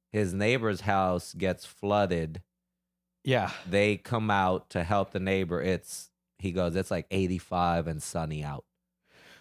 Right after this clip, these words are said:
Speaker 1: Gorgeous.
Speaker 2: Sure, the eye of the storm.
Speaker 1: They, dude, they're right in it, and they think it's heading on its way out.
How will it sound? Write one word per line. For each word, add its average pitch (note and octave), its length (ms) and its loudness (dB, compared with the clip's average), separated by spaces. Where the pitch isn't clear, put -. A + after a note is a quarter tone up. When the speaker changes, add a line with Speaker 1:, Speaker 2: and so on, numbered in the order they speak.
Speaker 1:
Gorgeous. D#2+ 640 -2
Speaker 2:
Sure, G#2 380 0
the G2+ 120 2
eye G#2+ 220 2
of A2 100 2
the G#2 60 -2
storm. G2+ 280 2
Speaker 1:
They, F#2 280 4
dude, F2 300 0
they're G#2+ 180 2
right G2 500 4
in F#2 240 2
it, F2 220 0
and F2 180 -2
they G2 120 4
think F#2 280 0
it's - 460 -4
heading F2+ 400 0
on F2 160 0
its - 180 -4
way F2 220 2
out. F2+ 320 2